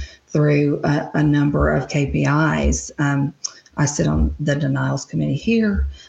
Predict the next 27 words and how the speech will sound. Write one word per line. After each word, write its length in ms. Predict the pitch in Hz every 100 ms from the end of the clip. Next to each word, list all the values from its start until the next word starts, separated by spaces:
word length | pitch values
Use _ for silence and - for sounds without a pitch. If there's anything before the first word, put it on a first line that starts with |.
| _
I've 200 | 160 143
done 160 | 147 143
it 120 | -
before 600 | 143 - 147 143 143 147
in 200 | 147 135
larger 420 | 139 135 147 135 -
institutions, 1000 | 139 - 151 - 175 165 - 147 143 151
and 100 | 139
being 220 | 147 143
able 220 | 156 147 139
to 100 | - - -
quantify, 840 | 156 180 156 - 147 139 139 139 - _ - - _ _ - - -
you 80 | 160
know, 240 | 143 143 - - - - -
uh, 160 | 156
dollars 680 | 151 160 160 156 151 143 - -
<clears throat> 60 | 139 180 180
that 160 | 175
might 160 | 165 160
have 100 | 156
been 120 | 156
overturned 560 | 151 147 143 - 147 147
on 140 | 139
appeal 640 | 143 - 226 214 202 - - - - _
or 180 | 160 151
captured 720 | - 151 147 - 151 147 -
in 400 | - 151 143 143